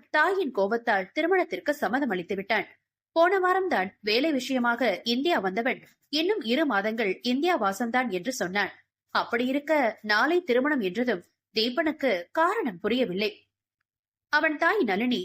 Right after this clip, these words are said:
அண்ணனுக்காக பார்த்த பெண்ணான ஸ்ரீயை பற்றி புகழாத நாளே இல்லை எனலாம். தீபனே கடுப்பாகி போன வாரம் அம்மாவிடம் கடிந்து கொண்டான். "அம்மா, நான் தான் கல்யாணத்துக்கு வரும்போது பாக்குறேன்னு சொல்றேன்ல,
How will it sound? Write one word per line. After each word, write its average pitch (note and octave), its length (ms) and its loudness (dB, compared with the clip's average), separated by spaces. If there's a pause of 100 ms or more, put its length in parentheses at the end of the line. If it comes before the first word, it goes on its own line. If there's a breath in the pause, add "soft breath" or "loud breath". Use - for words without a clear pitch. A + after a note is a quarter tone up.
(120)
அண்ணனுக்காக D4+ 640 2
பார்த்த G#3+ 340 -2
பெண்ணான G#3 420 -2 (140)
ஸ்ரீயை F4 400 -2
பற்றி G#3+ 340 0 (180)
புகழாத C4 560 0
நாளே G#3+ 420 0
இல்லை A#3 240 0
எனலாம். F#3+ 380 0 (460)
தீபனே B3 500 2
கடுப்பாகி A3+ 560 0 (400)
போன D4 220 4
வாரம் C#4 380 0
அம்மாவிடம் A#3 560 0
கடிந்து C4 300 -2
கொண்டான். F#3+ 380 -2 (760)
"அம்மா, G#3+ 220 2 (480)
நான் F#3+ 240 2
தான் - 180 0
கல்யாணத்துக்கு C4 560 0
வரும்போது G#3 320 0
பாக்குறேன்னு C4 500 -2
சொல்றேன்ல, G3 380 -2